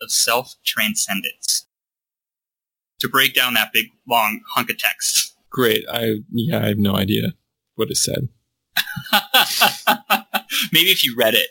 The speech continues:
Speaker 2: Yeah. I
Speaker 1: What
Speaker 2: w-,
Speaker 1: do you
Speaker 2: it was one of those things where, like, I, if I was reading it, it would have helped, but also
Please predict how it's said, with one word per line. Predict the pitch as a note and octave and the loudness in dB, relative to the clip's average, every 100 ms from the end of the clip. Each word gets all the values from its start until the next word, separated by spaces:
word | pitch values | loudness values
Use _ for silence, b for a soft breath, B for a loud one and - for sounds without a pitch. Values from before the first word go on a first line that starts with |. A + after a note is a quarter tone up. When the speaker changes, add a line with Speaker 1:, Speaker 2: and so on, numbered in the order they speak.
| _ - | _ -2
Speaker 2:
Yeah. | B2+ B2 A2+ A#2 - _ _ _ _ _ _ _ _ _ | 2 4 2 0 -4 _ _ _ _ _ _ _ _ _
I | A#2+ | 2
Speaker 1:
What | C#3 | 4
Speaker 2:
w-, | |
Speaker 1:
do | D3+ | 4
you | |
Speaker 2:
it | |
was | D3 | 2
one | D3+ | 2
of | D#3 | 0
those | C3 | -2
things | - C3+ B2 | 0 -2 -2
where, | B2+ A#2+ | -2 0
like, | A2 G2 - | 0 -2 -2
I, | A2 | -2
if | A2 G#2 | -2 -2
I | |
was | G#2 | -2
reading | G#2 A2 A#2 | 0 0 0
it, | |
it | A#2 | 0
would | A#2 | -2
have | A2 | -2
helped, | A#2+ - | -4 -2
but | G#2+ | -2
also | G#2+ - B2+ A2 A2 | 0 0 0 0 -2